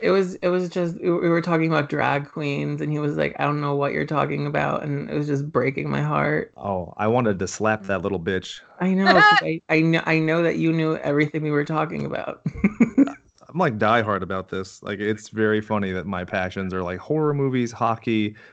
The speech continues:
Speaker 2: my kid, and then drag queens. It's a very weird
Speaker 3: I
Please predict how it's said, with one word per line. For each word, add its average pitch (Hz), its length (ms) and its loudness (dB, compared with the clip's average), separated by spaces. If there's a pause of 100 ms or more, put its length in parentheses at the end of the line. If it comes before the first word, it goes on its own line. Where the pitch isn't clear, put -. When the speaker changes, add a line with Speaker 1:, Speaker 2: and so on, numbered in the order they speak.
Speaker 2:
my 101 220 2
kid, 113 400 4
and 110 260 0
then 104 320 0 (120)
drag 92 320 0
queens. 78 480 -8
It's 110 160 -2
a 110 40 0
very 110 300 4
weird 98 480 0
Speaker 3:
I 101 40 -14